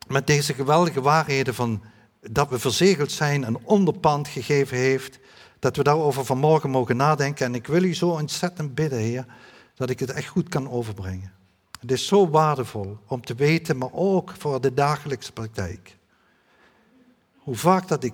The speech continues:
daar niet echt moed uitgeput heb. In moeilijkheden. Als ik niet verder wist. Als ik twijfelde. Dat ik met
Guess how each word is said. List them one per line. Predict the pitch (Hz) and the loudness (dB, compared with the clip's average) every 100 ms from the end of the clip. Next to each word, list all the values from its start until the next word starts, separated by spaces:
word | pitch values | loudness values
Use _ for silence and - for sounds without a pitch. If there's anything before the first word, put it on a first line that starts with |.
| - | 0
daar | 170 180 | 2 4
niet | 180 156 - - _ - _ _ _ _ _ _ | 2 -2 -8 -18 _ -20 _ _ _ _ _ _
echt | - 165 - 170 _ _ _ _ _ _ _ | -6 -4 -4 -12 _ _ _ _ _ _ _
moed | - 143 214 220 147 | -4 6 6 6 2
uitgeput | 117 - - - 98 | -2 -6 -14 -10 -8
heb. | 98 92 - _ _ _ _ _ _ _ _ _ _ _ _ _ _ - | -8 -12 -14 _ _ _ _ _ _ _ _ _ _ _ _ _ _ -6
In | 143 | -2
moeilijkheden. | 143 214 247 160 123 117 107 104 95 _ _ _ _ _ _ _ _ _ | 6 8 8 6 2 -4 -6 -6 -12 _ _ _ _ _ _ _ _ _
Als | 151 175 | -2 -2
ik | 175 | -8
niet | 147 | -10
verder | - - 214 196 160 117 | -10 0 2 4 2 0
wist. | 98 - - - _ _ | -4 -6 -16 -20 _ _
Als | - 151 | -4 -4
ik | 151 - | -4 -8
twijfelde. | - 185 202 - 143 95 90 _ _ _ _ _ _ _ _ _ _ _ | -2 2 4 2 -4 -8 -16 _ _ _ _ _ _ _ _ _ _ _
Dat | 113 160 165 | -2 0 0
ik | - - - _ _ | -2 -8 -20 _ _
met | 127 143 143 | -2 -2 -4